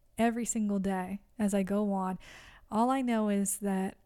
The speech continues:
I've just gotta keep my vibration high as much as possible. When the thing, situation was happening with my mom,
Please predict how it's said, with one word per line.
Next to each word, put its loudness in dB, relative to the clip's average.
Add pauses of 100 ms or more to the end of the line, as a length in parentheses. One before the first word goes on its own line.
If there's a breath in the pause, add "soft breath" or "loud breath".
(460)
I've 0
just 0
gotta 0
keep -6
my 0
vibration 0
high -4
as -4
much -4
as -6
possible. -4 (320 loud breath)
When 2
the 2
thing, -4
situation -4
was 0
happening 0
with -2
my 0
mom, 0